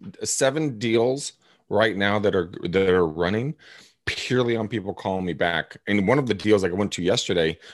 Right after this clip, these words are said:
um, I, I, I sold his daughter's house, uh, in two thousand and, two thousand and nine. So it's been, it's been a minute, right? And his name is Dino. Dino called me up and was like, "Hey, Greg,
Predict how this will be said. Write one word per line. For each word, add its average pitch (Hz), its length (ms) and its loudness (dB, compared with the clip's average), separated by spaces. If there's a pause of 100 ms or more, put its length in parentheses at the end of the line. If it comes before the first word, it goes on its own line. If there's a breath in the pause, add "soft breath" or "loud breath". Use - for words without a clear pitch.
(100)
um, 87 420 0
I, 90 120 0
I, 104 420 2
I 104 100 -2
sold 120 680 0
his 113 600 0
daughter's 107 560 0
house, 101 720 -4 (320 soft breath)
uh, 95 240 0
in 95 60 -4
two 117 180 -8
thousand 104 380 -2
and, 82 260 -6 (460)
two - 80 -20
thousand 113 260 -10
and 71 160 -10
nine. 92 520 -10 (460)
So 113 120 -4
it's 101 80 -2
been, 160 180 2
it's 101 200 -2
been 107 160 4
a 95 40 -2
minute, 90 380 -2
right? 85 300 -2 (360 loud breath)
And 104 460 0
his 110 180 -4
name 117 180 2
is 82 100 -6
Dino. 85 420 -2
Dino 107 380 0
called 92 320 -2
me 90 80 -2
up 90 140 0
and - 40 -12
was 87 120 -8
like, 82 140 0
"Hey, 110 140 4
Greg, 95 380 -2